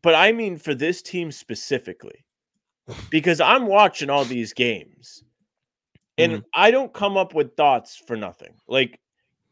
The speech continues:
Speaker 1: even if the stats don't always say it, like we had the Sam Hauser thing, like, there is a reason I feel the way I feel. Like, I no longer believe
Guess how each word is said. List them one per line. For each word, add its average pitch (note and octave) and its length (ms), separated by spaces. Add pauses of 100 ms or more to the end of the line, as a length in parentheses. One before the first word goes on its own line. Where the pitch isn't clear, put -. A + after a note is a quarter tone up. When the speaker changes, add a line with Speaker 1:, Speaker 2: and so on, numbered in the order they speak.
Speaker 1:
even C4+ 240
if C#4+ 180
the A#3 60
stats E3+ 480
don't D3+ 180
always C3 320
say G2 200
it, E2+ 100
like A2 160
we A2+ 80
had A2+ 100
the G#2 80
Sam G#2+ 220
Hauser F2+ 320
thing, - 240 (760)
like, F3+ 240
there B3+ 220
is G#3+ 120
a G3 60
reason E3+ 400
I C#3 180
feel D3 260
the B2 80
way B2 180
I G2+ 140
feel. E2 440
Like, C#3+ 260
I F#3+ 200
no F3+ 220
longer D#3+ 320
believe B2+ 400